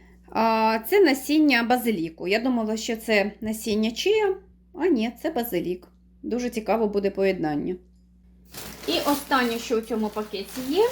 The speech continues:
неодноразово купую, дуже часто купую, це ось такі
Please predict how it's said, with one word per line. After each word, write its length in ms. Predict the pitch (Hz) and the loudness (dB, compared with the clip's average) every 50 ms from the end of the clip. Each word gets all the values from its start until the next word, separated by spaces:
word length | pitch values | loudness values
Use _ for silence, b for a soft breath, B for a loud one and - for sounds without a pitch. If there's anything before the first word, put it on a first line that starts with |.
| - - - - - - - - - - - - - - - - - - - - - - - - - - - - - - - - - - - | 0 -6 -14 -16 -16 -18 -18 -20 -20 -20 -20 -20 -20 -20 -20 -20 -20 -20 -20 -20 -20 -20 -20 -20 -20 -20 -20 -20 -18 -16 -16 -16 -10 -4 0
неодноразово 840 | 262 254 247 220 240 247 240 247 233 220 220 220 208 190 180 190 | 0 0 2 2 2 4 4 2 2 0 2 0 0 2 0 -4
купую, 440 | - - 226 214 - 349 415 381 302 | -6 -8 -10 -2 4 6 6 6 6
дуже 320 | 220 247 392 320 247 247 | 8 8 8 8 6 4
часто 420 | - - - 185 170 - - - 208 | 0 -2 -2 -2 -2 -4 -6 -10 -12
купую, 500 | - - 240 240 294 330 403 381 302 254 | -10 -10 -8 -4 0 2 4 4 2 0
це 220 | - - 214 208 | -2 -2 -2 -2
ось 80 | 214 208 | -2 -4
такі 500 | - 240 226 220 - 226 214 202 185 | -6 -8 -8 -6 -4 -2 -2 -2 -2